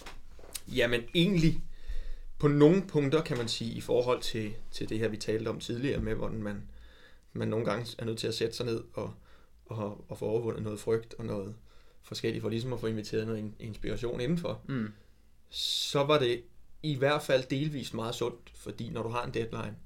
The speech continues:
Speaker 1: så er du nødt til at sætte dig ned.
Speaker 2: Ja, få det gjort.
Speaker 1: Så har du et incitament til at sige, "Jamen, i dag er jeg nødt til at sætte mig ned."
Speaker 2: Ja.
Speaker 1: Man kan ikke slippe afsted med at sige, "Jeg gør det i morgen."
Speaker 2: Ja.
Speaker 1: Så på den måde var det sundt.
Speaker 2: Ja.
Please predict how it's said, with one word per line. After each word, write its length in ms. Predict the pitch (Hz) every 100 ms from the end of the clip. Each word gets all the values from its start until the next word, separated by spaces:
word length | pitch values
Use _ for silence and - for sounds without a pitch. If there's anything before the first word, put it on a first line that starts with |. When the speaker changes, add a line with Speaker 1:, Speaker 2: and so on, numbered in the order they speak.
| - - -
Speaker 1:
så 160 | - 117
er 40 |
du 40 | 117
nødt 120 | 113
til 60 | 107
at 40 |
sætte 180 | - 87
dig 80 | 87
ned. 80 | - - 113
Speaker 2:
Ja, 100 | 87 78 - - -
få 100 | -
det 80 | -
gjort. 240 | 104 90 -
Speaker 1:
Så 100 | 117
har 140 | 123
du 60 | 120
et 80 |
incitament 500 | 110 104 110 107 131
til 100 | -
at 60 | 113
sige, 180 | 110 104
"Jamen, 300 | 101 98 107
i 100 | 107
dag 100 | 107
er 20 | 101
jeg 80 |
nødt 120 | 101 -
til 80 |
at 60 | -
sætte 140 | -
mig 80 | -
ned." 80 | - - - 95
Speaker 2:
Ja. 40 | - -
Speaker 1:
Man 140 | 117
kan 160 | 117 120
ikke 240 | 123 -
slippe 300 | - - 113
afsted 240 | 113 120 110
med 100 | 98
at 80 | -
sige, 340 | - - - - - -
"Jeg 120 | 76 85
gør 120 | 82
det 80 | 80
i 40 |
morgen." 200 | 87 - - -
Speaker 2:
Ja. 80 | - - - - - - - - - - - - -
Speaker 1:
Så 160 | - 160
på 60 |
den 100 | 226
måde 120 | 214 202
var 80 |
det 100 | 151
sundt. 340 | - 208 - -
Speaker 2:
Ja. 120 | -